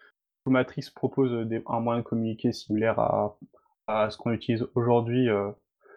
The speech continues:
heu, pour communiquer, mais ça vient pas juste se mettre en opposition et se dire : « Bah, nous, on veut un truc qui soit complètement décentralisé, qui, genre, heu, fait, heu, genre table rase de tout ce qui existe, on va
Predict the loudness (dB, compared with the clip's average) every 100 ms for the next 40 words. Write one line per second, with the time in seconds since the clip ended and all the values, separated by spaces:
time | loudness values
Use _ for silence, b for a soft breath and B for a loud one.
0 | _ _ _ _ -2 2 4 2 0 0
1 | -2 0 -2 2 2 2 -2 -2 -2 -2
2 | -4 -4 -6 -2 0 0 0 -2 -2 -2
3 | -2 -2 -2 0 2 2 2 0 0 0
4 | 0 0 -2 -8 -8 -6 -6 -4 -6 -6
5 | -4 -4 -4 -4 -4 0 0 0 -2 0
6 | 2 2 0 -4 b b _ -2 0 0
7 | -2 -4 -6 -4 -4 -4 -6 -12 4 6
8 | 6 4 0 -2 -6 -10 _ _ _ _
9 | _ -6 0 2 4 4 2 0 -10 -16
10 | -18 -14 -10 -10 -6 -4 -4